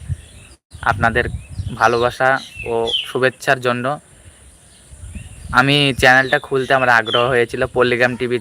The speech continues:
চ্যানেলের জন্য। ওদের, ও রবিউলও হচ্ছে গরিব, এ, ঘরের ছেলে, তো ও চ্যানেলটা খুলেছিল, তখন কিছু হয়নি। ওর তিন বছরের মধ্যে চ্যানেলটা হয়েছে। ছোট ছোট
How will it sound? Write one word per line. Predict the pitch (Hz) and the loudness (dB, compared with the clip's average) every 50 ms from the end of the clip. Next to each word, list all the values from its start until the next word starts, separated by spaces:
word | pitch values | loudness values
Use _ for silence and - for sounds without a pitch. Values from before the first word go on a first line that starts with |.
| - - | -4 -2
চ্যানেলের | 113 110 110 113 113 110 110 104 | -4 -2 0 0 0 0 -2 -2
জন্য। | - 113 110 113 117 127 143 - - - - - - - - - - - _ _ _ _ - - - - - 123 | -2 -2 -2 -2 -4 -6 -6 -10 -16 -20 -20 -20 -20 -20 -20 -20 -20 -20 _ _ _ _ -20 -20 -16 -6 -2 2
ওদের, | 123 135 135 135 131 127 123 117 107 - - - - - - - - - - - - - - - - 139 | 4 6 6 6 6 4 2 0 -2 -6 -16 -18 -16 -16 -16 -16 -18 -14 -10 -6 -6 -6 -6 -4 -2 0
ও | 143 139 131 139 | 2 2 2 2
রবিউলও | 135 131 143 147 151 151 151 151 147 143 135 135 131 123 135 | 2 4 4 4 4 4 4 4 4 4 4 4 4 4 2
হচ্ছে | 131 113 - - 127 117 127 | 0 -2 -2 -4 -2 2 2
গরিব, | 123 127 127 113 - 127 120 | 2 2 2 0 0 0 0
এ, | 113 110 110 110 107 107 | 2 2 2 0 0 2
ঘরের | 135 117 120 123 - - | 2 2 2 2 0 -2
ছেলে, | - 127 117 123 139 160 - - _ _ _ _ _ _ _ | -2 -2 0 0 -2 -6 -8 -18 _ _ _ _ _ _ _
তো | - 123 113 123 | -8 -4 -2 0
ও | 131 139 143 131 143 - - | 2 2 2 0 -4 -4 0
চ্যানেলটা | - 131 123 123 123 123 117 135 - | 0 2 2 2 0 0 -2 -4 -2
খুলেছিল, | 135 123 123 120 139 139 139 - - | -4 -4 -4 -4 -4 -4 -4 -2 -2
তখন | 123 120 131 135 123 - | -2 -2 -4 -6 -8 -8
কিছু | 135 120 143 135 127 | -8 -6 -6 -6 -4
হয়নি। | 120 113 110 113 123 135 147 - _ - - - _ _ _ _ - _ - - - _ _ _ _ - - - - | -4 -4 -4 -4 -6 -10 -12 -14 _ -20 -20 -20 _ _ _ _ -20 _ -20 -20 -20 _ _ _ _ -20 -20 -8 0
ওর | - 131 123 - - | 2 2 2 2 2
তিন | 151 151 156 156 | 0 0 2 2
বছরের | 151 151 - 160 147 151 147 | 2 2 2 2 0 0 0
মধ্যে | 143 135 143 139 120 | 2 2 2 2 4
চ্যানেলটা | 139 127 123 120 113 127 131 131 | 4 4 4 2 2 0 0 2
হয়েছে। | 117 113 - - 139 147 156 - - - - - | 0 0 0 -2 -6 -6 -8 -12 -20 -20 -6 -2
ছোট | 131 120 123 - | -2 -2 0 2
ছোট | 127 | 0